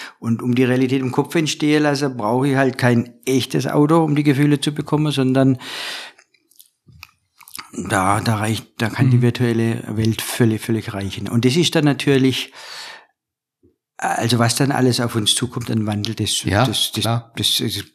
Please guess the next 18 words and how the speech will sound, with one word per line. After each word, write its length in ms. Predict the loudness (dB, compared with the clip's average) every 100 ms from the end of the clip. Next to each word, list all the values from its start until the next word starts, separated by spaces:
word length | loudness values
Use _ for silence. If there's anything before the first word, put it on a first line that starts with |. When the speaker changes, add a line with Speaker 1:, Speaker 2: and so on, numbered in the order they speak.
| -18
Speaker 1:
das 140 | -12 -10 -10 -6
hab 160 | -4 -4
ich, 140 | -6
hab 120 | -8
ich 80 | -4
gar 200 | -2 2
keine 140 | 2
Vorstellung 400 | 4 2 4 4
von 120 | 4 4
mir, 140 | 4
Speaker 2:
<laughs> 0 |
Speaker 1:
weil 120 | 2
das 140 | 0 -2
wird 160 | -4
gigantisch 460 | -4 -6 -8 -6 -6
sein. 160 | -6 -12 -20 -20 -20 -20 -6
Speaker 2:
Und, 300 | -2 0 -2 -12 -4
äh, 180 | -2